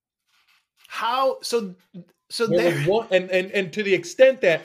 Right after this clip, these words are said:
Speaker 1: That's
Speaker 2: the
Speaker 1: funny.
Speaker 2: one network that didn't broadcast it
Speaker 1: Yeah.
Speaker 2: didn't have commercials on their station for two hours so that the addicts that watch that network wouldn't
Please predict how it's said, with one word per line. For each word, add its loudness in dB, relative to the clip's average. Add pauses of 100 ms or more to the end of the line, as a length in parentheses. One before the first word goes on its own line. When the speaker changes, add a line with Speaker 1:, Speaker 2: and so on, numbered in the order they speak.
Speaker 1:
That's -20
Speaker 2:
the 0
Speaker 1:
funny. -4
Speaker 2:
one 0 (360)
network -2 (320)
that -2
didn't 0
broadcast -2
it -6 (500)
Speaker 1:
Yeah. -14 (180)
Speaker 2:
didn't 0
have -4
commercials -4
on -6
their -6
station -6
for -12
two -4
hours -4 (380)
so -4
that -4
the -6
addicts -2
that -6
watch -8
that -6
network -10 (760)
wouldn't 0